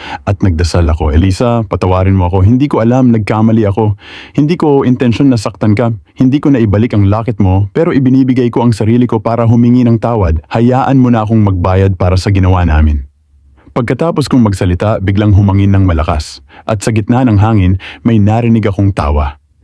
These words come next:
Hindi tawa ng masaya, kun-, kundi tawa ng isang taong nabaliw. "Tanga!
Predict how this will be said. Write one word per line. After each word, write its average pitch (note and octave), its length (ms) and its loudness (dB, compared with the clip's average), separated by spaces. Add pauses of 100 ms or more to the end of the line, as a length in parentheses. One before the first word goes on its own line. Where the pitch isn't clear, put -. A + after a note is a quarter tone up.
(160)
Hindi C3+ 300 0
tawa A#2+ 320 0
ng A2 160 2
masaya, F#2 580 0
kun-, F#2 240 -4
kundi G2+ 300 -2
tawa A2+ 320 -2
ng G2 160 2
isang F#2 320 -2
taong G#2 320 0
nabaliw. F#2 400 2 (640)
"Tanga! E3+ 400 -2